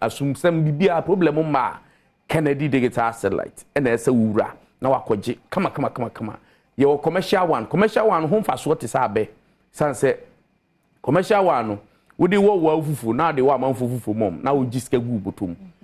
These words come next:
Wo create adwuma so de ama wo nua bi a ɔte, eh, one side, wote aseɛ. Na maka kyerɛ Ghanafoɔ nyinaa ne sɛ, Yɛyɛ saa afidie wei no, nea ɛdi kan a yɛdwen ho yɛ wɔ apɔmuden. Ɛho, ɛnkane no, na meka kyerɛ wo,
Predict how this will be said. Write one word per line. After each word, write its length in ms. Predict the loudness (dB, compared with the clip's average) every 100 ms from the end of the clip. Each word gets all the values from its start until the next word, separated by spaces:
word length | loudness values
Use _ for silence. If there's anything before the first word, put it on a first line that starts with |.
| -2
Wo 140 | 0 2
create 220 | 0 2
adwuma 340 | 0 0 -2
so 120 | 0 0
de 80 |
ama 160 | 2 4
wo 100 | 2
nua 180 | 2 2
bi 60 | 2
a 120 | 2
ɔte, 460 | 0 -4 -6 -6 -2
eh, 200 | 0 2
one 200 | 2 0
side, 280 | -4 -4 -4
wote 140 | -4
aseɛ. 340 | -4 -4 -8 -10 _ _ _ -2
Na 260 | -2 -2
maka 260 | -4 -4 -4
kyerɛ 260 | -2 0 2
Ghanafoɔ 380 | 0 0 0 0
nyinaa 180 | 2 0
ne 60 |
sɛ, 240 | 0 0 -2 -8 _ -4
Yɛyɛ 320 | 0 2 2 0
saa 160 | 2 0
afidie 320 | 0 2 2
wei 220 | 4 2
no, 200 | 2 -2 -4
nea 200 | 0 4
ɛdi 180 | 4 2
kan 140 | 0
a 80 | 2 2
yɛdwen 220 | 2 0 2
ho 60 |
yɛ 100 | 4
wɔ 140 | 4 2 2
apɔmuden. 640 | -2 -2 -4 -4 -4 -6 _ _ -20 _ _ _ _ -4
Ɛho, 340 | -2 0 0
ɛnkane 260 | -2 0 2
no, 100 | 2
na 100 | 2
meka 240 | 0 -2 -2
kyerɛ 160 | 0
wo, 160 | 0